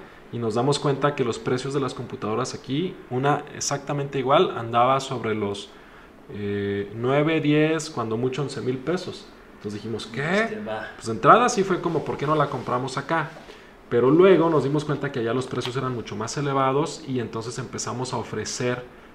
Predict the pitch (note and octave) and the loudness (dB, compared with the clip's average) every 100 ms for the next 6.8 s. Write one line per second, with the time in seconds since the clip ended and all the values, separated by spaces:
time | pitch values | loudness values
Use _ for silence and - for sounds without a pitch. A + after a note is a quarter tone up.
0 | - A2 A2 G#2+ G#2 G2+ G#2+ - G#2+ A2+ | -14 -8 -4 -2 -4 -6 -8 -4 -2 0
1 | A#2+ - - - - A2 - - G#2 G2+ | -2 -2 -6 -8 -8 -10 -10 -6 -2 0
2 | G2+ - G#2 G2+ G#2 G#2 A#2+ B2 B2 A#2+ | -2 -6 -8 -8 -6 -4 0 2 2 0
3 | - A#2 F#2+ - G2 G#2 A#2+ B2+ B2+ A#2+ | -4 -4 -4 -8 -8 -6 -2 0 0 -2
4 | - F#2+ F#2 F2+ G2+ G#2 G#2 A2+ A#2+ B2 | -6 -8 -8 -8 -8 -8 -10 -10 -8 -6
5 | - A2 G#2+ - F#2 - - - - - | -8 -10 -10 -10 -12 -12 -18 -20 -20 -20
6 | - - B2 A#2 B2 B2 B2 | -20 -12 -6 -6 -4 -4 -4